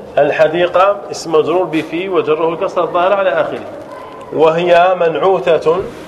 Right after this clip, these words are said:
أو موصوفة بقولنا الجميلة،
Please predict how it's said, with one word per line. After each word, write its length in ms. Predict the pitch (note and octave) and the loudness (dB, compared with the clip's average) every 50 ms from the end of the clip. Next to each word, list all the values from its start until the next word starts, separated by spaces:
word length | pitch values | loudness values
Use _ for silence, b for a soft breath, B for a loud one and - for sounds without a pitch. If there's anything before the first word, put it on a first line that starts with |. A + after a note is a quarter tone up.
| - - - | -16 -4 2
أو 160 | C#3+ D#3 D#3+ D#3 | 2 2 4 6
موصوفة 840 | D#3 D#3 D3 C3 - F3+ F#3 F#3+ F3 - F3 D#3+ D3+ - F3 F#3+ G#3 A3 - - - - - - - - - - A2+ A#2 | 6 4 4 4 2 2 2 2 2 2 0 0 0 0 0 -2 -2 -2 -6 -10 -14 -16 -18 -18 -18 -18 -18 -16 -10 -6
بقولنا 1300 | C#3+ D3+ F3 G3 G#3+ A3+ A3+ A3+ - - - - E3+ E3 E3+ E3 D#3 D3+ D3+ D3 D3+ E3+ G3 G#3+ G#3+ | -4 -2 -2 0 0 -2 -2 -4 -8 -12 -4 0 2 2 2 2 0 0 0 2 2 2 2 2 0
الجميلة، 600 | G3+ F3 D#3 F3+ F3+ F#3 G3 F#3 D#3 B2 G#2+ - | -2 -2 -2 -2 0 0 0 0 0 0 -2 -2